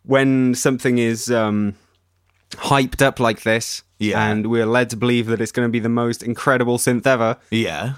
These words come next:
Speaker 1: see I K Multimedia,
Speaker 2: Mm.
Speaker 1: see Native Instruments Monarch, stuff like that.
Speaker 2: Yes.
Speaker 1: Um, basically, it's hyped like hell, and when the actual thing comes out, it can't possibly live up to people's expectations. It is an underwhelming mofo, right?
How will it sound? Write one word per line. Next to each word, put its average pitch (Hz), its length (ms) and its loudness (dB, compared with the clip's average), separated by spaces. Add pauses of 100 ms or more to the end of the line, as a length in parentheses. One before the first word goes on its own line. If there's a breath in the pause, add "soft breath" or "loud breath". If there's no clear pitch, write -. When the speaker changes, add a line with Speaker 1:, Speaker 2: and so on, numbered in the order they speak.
Speaker 1:
see 117 520 -2
I 104 160 -2
K 107 140 -6
Multimedia, 104 760 -4 (260)
Speaker 2:
Mm. 131 180 0
Speaker 1:
see 104 480 -2
Native 104 340 -4
Instruments 101 440 -6
Monarch, 110 500 -2
stuff - 260 -6
like 107 180 -4
that. 123 240 2
Speaker 2:
Yes. 92 520 -4 (340 soft breath)
Speaker 1:
Um, 110 460 0 (240)
basically, 135 600 2 (140)
it's 160 240 0
hyped 131 480 -2
like 101 200 0
hell, 113 320 2
and 104 100 -2
when 104 200 0
the 104 160 -2 (100)
actual 117 320 -4
thing 107 260 -2
comes 101 300 -4
out, 104 240 -2
it - 180 -12
can't 127 260 0 (120)
possibly 131 720 0
live 107 200 -2
up 101 160 -4
to - 80 -20
people's 95 280 -8
expectations. 95 840 -6 (280 soft breath)
It 214 120 2
is 185 120 2
an 160 220 0
underwhelming 120 840 2
mofo, 123 540 0
right? 113 320 -2